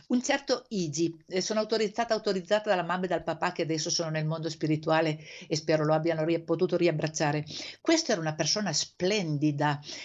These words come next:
Io una volta mi son permessa di chiedergli come mai una persona così, di cui ero venuta a sapere tante cose positive, avevo anche una le-, letto una lettera bellissima che le sue allieve che lo stimavano e lo amavano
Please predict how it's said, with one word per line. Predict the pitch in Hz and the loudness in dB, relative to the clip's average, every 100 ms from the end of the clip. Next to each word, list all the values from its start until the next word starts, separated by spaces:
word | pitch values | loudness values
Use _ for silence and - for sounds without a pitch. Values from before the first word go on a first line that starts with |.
| - - | -18 -6
Io | 302 254 | 0 2
una | 202 208 | 2 2
volta | 175 160 185 | 2 0 0
mi | 185 | -2
son | 185 196 | -2 -2
permessa | 214 190 185 147 - - - 165 | 0 -2 -2 -2 0 0 2 0
di | 170 | -2
chiedergli | 185 - 170 147 151 151 160 202 202 - - | -6 -2 0 0 -2 -2 0 -2 -2 -10 -2
come | 233 240 | 2 4
mai | 233 170 165 | 4 2 0
una | 165 170 | 0 -2
persona | 180 - 262 277 | -2 -2 -4 -4
così, | - 160 196 | 0 0 0
di | 160 | -2
cui | 156 196 | 0 0
ero | 196 | 2
venuta | 156 160 180 | -2 -2 -4
a | |
sapere | 160 147 190 208 156 | -2 -2 2 2 2
tante | - 262 233 156 165 | 0 0 0 0 -2
cose | 160 165 160 | 0 -2 -2
positive, | 160 160 156 175 175 | -2 -2 2 4 4
avevo | 170 185 | 6 4
anche | 208 240 | 4 0
una | 240 175 | 0 2
le-, | 170 185 | 2 0
letto | - 190 196 214 | 2 2 4 2
una | 185 | 2
lettera | 180 196 - 208 | 2 2 4 2
bellissima | 160 156 156 180 170 202 240 - 185 165 | 2 -2 2 2 4 2 4 4 2 -2
che | 156 | -2
le | 175 165 | -2 -2
sue | - 170 | -2 -2
allieve | 160 196 202 175 | 0 0 0 0
che | 160 | -2
lo | 147 | -2
stimavano | 143 175 156 180 180 165 156 | -2 -2 0 0 0 -2 0
e | 160 | 2
lo | 165 | 2
amavano | 151 151 180 185 170 | 2 2 2 0 0